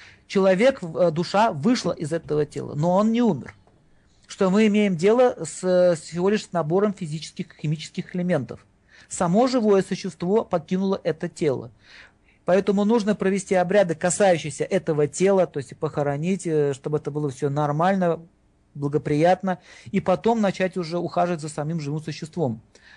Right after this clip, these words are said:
Первое, что делается, подносится ему вода, потому что они очень сильно хотят пить. Воды им хочется. Что значит подносится? Ставится фотография.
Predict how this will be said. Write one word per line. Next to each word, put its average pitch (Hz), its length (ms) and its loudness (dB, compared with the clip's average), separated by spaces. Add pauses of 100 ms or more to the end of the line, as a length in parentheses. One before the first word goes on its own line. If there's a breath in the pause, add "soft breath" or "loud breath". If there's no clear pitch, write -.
(140)
Первое, 226 320 4
что - 180 -2
делается, 170 420 2
подносится 170 600 -2
ему 156 120 -4
вода, 143 340 0
потому 147 300 -8
что 160 220 -6
они 165 180 -2
очень 175 180 -8
сильно 160 280 -6
хотят 139 380 -4
пить. - 340 -10 (1300)
Воды 151 380 -2
им 131 100 -2
хочется. 117 440 -10 (320 loud breath)
Что - 160 0
значит 247 240 0
подносится? 180 580 -2
Ставится 214 400 2
фотография. 160 840 -2